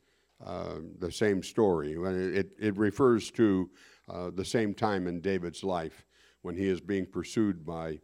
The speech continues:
Saul. So eighteen thirteen, David wrote, "The Lord also thundered in the heavens,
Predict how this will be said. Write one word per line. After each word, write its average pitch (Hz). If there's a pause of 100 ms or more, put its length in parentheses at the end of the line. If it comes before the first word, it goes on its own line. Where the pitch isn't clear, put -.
(180)
Saul. 90 (920)
So 139
eighteen 175
thirteen, 147 (1800)
David 120
wrote, 117
"The 113
Lord 143
also 139
thundered 107
in 113
the 104
heavens, 101